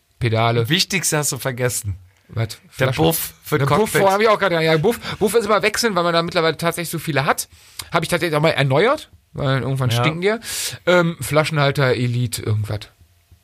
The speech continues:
Speaker 1: Keine
Speaker 2: Ja.
Speaker 1: Ahnung. Ansonsten, hat ein Rad sonst noch was, was man
Speaker 2: Ich
Speaker 1: haben
Speaker 2: weiß
Speaker 1: muss?
Speaker 2: es nicht.
Speaker 1: Äh, Satteltasche vom Hürzeler. Dann hab ich noch so eine China-Rücklichtlampe, die ich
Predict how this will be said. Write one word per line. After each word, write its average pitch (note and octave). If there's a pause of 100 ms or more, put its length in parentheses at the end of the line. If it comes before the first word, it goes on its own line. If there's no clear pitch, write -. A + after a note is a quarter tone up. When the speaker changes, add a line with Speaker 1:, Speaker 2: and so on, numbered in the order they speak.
(180)
Speaker 1:
Keine A2
Speaker 2:
Ja. G#2+
Speaker 1:
Ahnung. G#2+
Ansonsten, B2 (240)
hat B2+
ein B2
Rad B2
sonst D3
noch F#3
was, G3 (220)
was D3
man D3+
Speaker 2:
Ich D3
Speaker 1:
haben D3+
Speaker 2:
weiß A2+
Speaker 1:
muss? A2+
Speaker 2:
es -
nicht. G#2+ (180)
Speaker 1:
Äh, C#3
Satteltasche D#3+
vom C3+
Hürzeler. F3+ (580)
Dann C3
hab C#3
ich C#3+
noch C3
so C3
eine B2+
China-Rücklichtlampe, D3+
die C#3
ich -